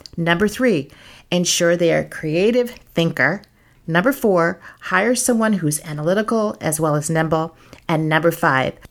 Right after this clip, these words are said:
hire somebody you can trust to confidently implement your reputation management plan.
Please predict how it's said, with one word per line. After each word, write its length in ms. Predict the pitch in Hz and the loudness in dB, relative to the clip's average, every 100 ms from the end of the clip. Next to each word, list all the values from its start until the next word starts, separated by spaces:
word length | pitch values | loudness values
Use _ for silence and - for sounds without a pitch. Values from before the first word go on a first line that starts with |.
| _ | _
hire 360 | - 285 269 262 | -2 2 2 2
somebody 380 | - 180 165 | 2 2 2
you 100 | 151 | 0
can 160 | 151 160 | -2 -4
trust 460 | - 262 285 - - - - | 0 0 0 -4 -8 -20 -10
to 100 | - | -6
confidently 840 | - - 262 262 269 240 - 175 170 | -6 0 0 2 2 2 2 0 0
implement 600 | 170 160 170 156 156 156 | -2 -2 0 0 0 -2
your 80 | |
reputation 560 | 147 139 143 147 139 139 | -2 -2 -4 -4 -4 -4
management 460 | 135 127 - - - | -4 -6 -8 -12 -10
plan. 300 | - 156 | -8 -10